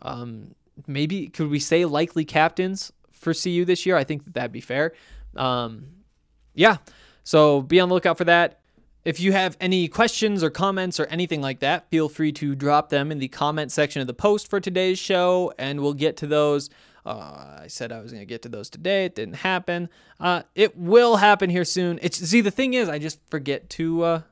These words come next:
check that. But, yeah. Okay. That is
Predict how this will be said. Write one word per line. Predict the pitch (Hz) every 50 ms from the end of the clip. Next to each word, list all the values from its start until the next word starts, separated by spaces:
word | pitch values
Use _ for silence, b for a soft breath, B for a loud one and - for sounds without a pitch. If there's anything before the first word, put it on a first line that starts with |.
| _ _
check | - - 175 -
that. | - - -
But, | 143 - 147 151 147 131
yeah. | 170 180 - - B B B B B B B B
Okay. | 185 165 160 - - _ b b b b b b b b _ _ _ _ _ -
That | - 170 202 214 202
is | 202 180 170